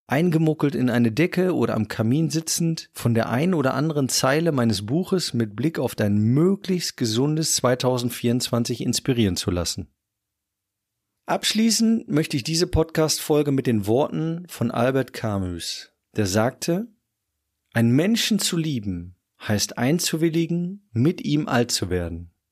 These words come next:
Beschenke dich in diesem Sinne weihnachtlich selbst, indem du dich selbst immer mehr liebst, diese Liebe Tag für Tag auch in deinem Umfeld mehrst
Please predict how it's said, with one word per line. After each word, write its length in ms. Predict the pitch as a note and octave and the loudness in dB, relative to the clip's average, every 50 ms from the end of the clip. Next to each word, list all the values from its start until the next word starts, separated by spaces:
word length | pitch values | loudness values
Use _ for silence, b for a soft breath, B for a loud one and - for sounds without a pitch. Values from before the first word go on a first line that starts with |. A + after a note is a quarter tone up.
| _ _ _ _ _ _ _ _ _ _ _ - | _ _ _ _ _ _ _ _ _ _ _ -2
Beschenke 560 | - B2+ - - - G#3+ A#3+ A#3+ - F3+ E3 | 0 0 2 2 2 2 2 2 2 0 0
dich 540 | B2 A2 A#2 F#3+ A3+ G3+ - - - - - - | 0 2 0 2 2 2 -2 -8 -12 -14 -12 -6
in 100 | - A2 | -6 -4
diesem 280 | G#2+ D3 F#3 G3 G3+ E3 | -2 0 0 2 0 2
Sinne 340 | C#3+ E3+ E3 B2+ G#2+ F#2+ | 2 2 2 2 2 2
weihnachtlich 580 | F#2 G#2+ A#2+ C#3 E3 D3+ - - - C#3 A#2+ A2 | 2 0 2 2 0 -2 -4 -4 -6 -4 -4 0
selbst, 600 | A2 D#3+ D3+ A2 F2 - - - - - - - _ _ _ _ _ _ _ _ | 0 0 0 0 -2 -4 -8 -10 -10 -10 -14 -20 _ _ _ _ _ _ _ _
indem 360 | - A2 G#2 A2+ B2 B2+ B2+ | -8 -6 -2 0 2 2 2
du 100 | A2 A2 | 0 0
dich 360 | G#2 G2+ D3+ E3 F#3 - - - | -2 0 -2 -2 -2 0 -4 -2
selbst 500 | - - C#3+ D3+ E3+ E3 - - - - | 0 2 2 2 0 0 -4 -10 -6 -4
immer 240 | D3+ C#3 C#3+ C#3 C#3 | -2 0 2 2 2
mehr 160 | C#3 C3+ C3 | 2 2 0
liebst, 640 | B2 A#2+ G#2 F#2+ - - - - - - - - _ _ _ _ _ _ - | 0 0 -2 -4 -4 -8 -10 -10 -12 -12 -16 -18 _ _ _ _ _ _ -12
diese 360 | G#2+ G#2 C3 F3 G#3+ G#3 G#3 | -6 -2 0 0 2 2 2
Liebe 380 | F3+ E3 F#3+ F#3+ D#3 B2 A2+ A#2 | 0 0 0 0 2 0 0 0
Tag 340 | - - C#3+ D3+ F#3 G3 - | 0 0 0 0 0 -2 0
für 140 | - F3+ | -2 -2
Tag 400 | F3 - - D#3+ D3+ B2+ G#2+ - | -2 0 0 0 2 0 0 -2
auch 160 | A2+ A2+ - A2 | -4 -4 -2 0
in 100 | A2 G#2+ | 0 2
deinem 260 | A2 G#2+ A2 A2+ - | 2 2 2 2 0
Umfeld 480 | - D3 F3 G3 - - E3+ E3 - | 0 0 0 0 0 0 0 0 0
mehrst 600 | - C3 C3 C3+ C#3+ E3 G3 - - - - - | 0 0 2 2 2 0 0 -2 -4 -6 -8 -10